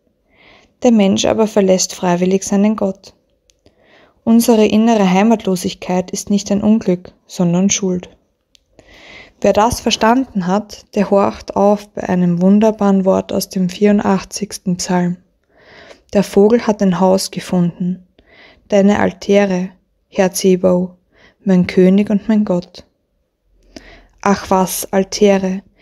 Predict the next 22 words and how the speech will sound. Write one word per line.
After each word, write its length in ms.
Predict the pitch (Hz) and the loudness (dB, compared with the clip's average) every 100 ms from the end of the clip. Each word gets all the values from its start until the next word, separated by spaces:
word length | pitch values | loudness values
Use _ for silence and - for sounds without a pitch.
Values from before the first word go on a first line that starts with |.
| _ _ - | _ _ -4
es 280 | 196 - | -2 -4
gibt 240 | - 233 - | -4 -4 0
nur 120 | 226 | 2
noch 260 | 214 208 - | 2 0 0
einen 340 | 208 202 196 | 2 2 2
einzigen 560 | 196 208 214 - 196 196 | 2 0 0 -4 -4 -4
Altar 360 | 180 - 180 | -6 -4 -6
für 180 | 175 190 | -4 -4
uns, 400 | 180 175 - _ _ _ _ - - | -2 -4 -6 _ _ _ _ -12 -2
das 240 | 190 - | -2 -2
Kreuz 380 | - 180 175 180 | -2 0 0 0
auf 240 | - - | -8 -8
Golgatha, 720 | - 190 185 185 - 190 185 - _ _ | 0 0 0 -4 -6 -6 -6 -10 _ _
wo 120 | - 190 | -2 0
das 240 | 180 - | 0 0
Lamm 320 | 180 185 214 | 0 0 0
Gottes, 580 | 202 190 190 202 208 - | 2 0 0 -2 -2 -4
das 240 | 196 185 | -2 -2
der 220 | - 175 175 | -2 -2 2
Welt 300 | 175 180 - | 0 0 -2
Sünde 440 | - 214 208 180 | 2 4 4 0
trägt, 540 | - 190 196 - - | -2 -4 -4 -8 -20